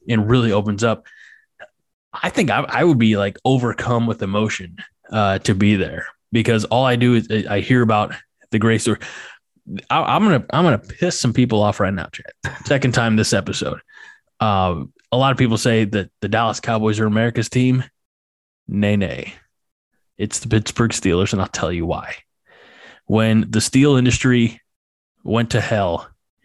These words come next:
in the late sixties, early seventies, and you had all these steel workers out of jobs, well, they had to move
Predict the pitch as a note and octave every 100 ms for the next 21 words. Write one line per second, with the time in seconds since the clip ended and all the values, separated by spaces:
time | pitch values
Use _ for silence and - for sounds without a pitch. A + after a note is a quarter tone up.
0 | _ B2 G#2+ G#2+ G2+ F#2+ F#2 _ _ _
1 | _ _ _ _ _ A2 A2+ B2 - A#2+
2 | G#2+ G2+ G2 - D#2 C#2+ C#2 - - _
3 | _ _ _ _ _ _ _ _ _ -
4 | A2+ G#2+ G#2+ G#2+ A#2+ A2 - A#2 G2+ G2+
5 | A2+ G#2 - - _ _ _ A#2 G#2 G2+
6 | G2+ A2 E2+ D#2 F#2+ - - _ _ _
7 | _ _ G2 A#2 C3+ A#2+ G#2 G2 A2+ A2
8 | G2+ -